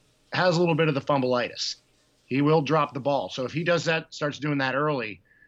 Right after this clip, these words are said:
Bill Belichick is not a guy that's gonna tolerate that. So he just gotta, he is a little, he is risky. One, being in the Patriots, and two, with his fumbling. So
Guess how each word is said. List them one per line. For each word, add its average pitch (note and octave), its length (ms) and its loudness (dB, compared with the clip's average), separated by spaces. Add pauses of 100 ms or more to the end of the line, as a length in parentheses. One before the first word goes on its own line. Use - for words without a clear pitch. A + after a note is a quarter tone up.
(100)
Bill E3 200 0
Belichick D#3 460 0
is A#2 80 -8
not B2+ 180 -2
a B2 40 -6
guy A#2+ 200 -2
that's A#2 140 -8
gonna A2+ 140 -10
tolerate G#2 520 -6
that. D2+ 220 -12 (600)
So G2+ 320 -4 (160)
he C3 200 2
just C3 180 0
gotta, B2+ 380 0 (100)
he C#3+ 380 2
is D#3 140 2
a E3 60 4
little, D#3 320 4
he C#3 140 2
is C3+ 160 2
risky. G#2+ 540 -2
One, C3 320 2
being B2 220 0
in B2 80 -2
the A#2+ 60 -2
Patriots, A#2 600 -4
and G#2 100 -8
two, G2 280 -2 (420)
with G2+ 180 -8
his G#2 140 -10
fumbling. F2+ 560 -6
So F2+ 300 -4